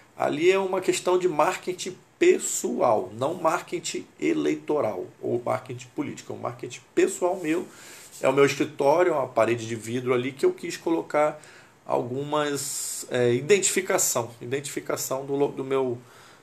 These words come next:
do, do meu ambiente ali de, de, pra receber amigos, eleitores, apoiadores, pessoas que queiram conversar. Nada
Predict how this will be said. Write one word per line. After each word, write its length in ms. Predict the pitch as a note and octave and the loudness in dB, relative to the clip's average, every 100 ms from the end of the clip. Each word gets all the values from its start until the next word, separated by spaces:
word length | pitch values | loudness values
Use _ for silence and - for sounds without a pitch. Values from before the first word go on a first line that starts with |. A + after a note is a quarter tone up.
| _ _ - | _ _ -12
do, 460 | A#2 A#2+ A#2+ A#2+ | -6 -4 -4 -8
do 160 | A2 A2 | -8 -4
meu 180 | A2+ A#2+ | 2 2
ambiente 460 | A#2+ A#2 A#2 A#2 | 2 0 -2 -2
ali 480 | A2+ A2+ A#2 A2 G#2 - | -4 -2 -2 -2 -4 -10
de, 400 | G2+ A2 G#2 - - | -8 -4 -4 -6 -12
de, 140 | A2+ | -16
pra 160 | G#2+ A2+ | -2 0
receber 420 | B2+ B2+ C3+ A#2+ | 0 0 0 2
amigos, 720 | B2 A#2 C3+ D3 C3+ B2 - - | 0 0 -2 -2 -2 -4 -6 -6
eleitores, 960 | A#2+ A#2 - B2 C3+ C#3+ B2+ A#2+ - - _ | -4 -4 -6 -4 0 0 -2 -12 -14 -18 _
apoiadores, 800 | B2 A2+ G2 A2 C#3 C#3+ B2 A#2+ | 0 0 2 0 2 0 -2 -4
pessoas 540 | - - - - C3 | -10 -12 -8 -6 -6
que 100 | - | -8
queiram 280 | - A#2 A#2 | -4 -4 -4
conversar. 760 | A2 A#2 A2 - - A#2+ D3 - - - - - - - - - _ - | -6 -6 -6 -6 -4 -2 -4 -8 -20 -20 -20 -20 -20 -20 -20 -20 _ -16
Nada 640 | A2 A#2 C#3 C#3+ D#3 - | 2 4 4 2 0 -2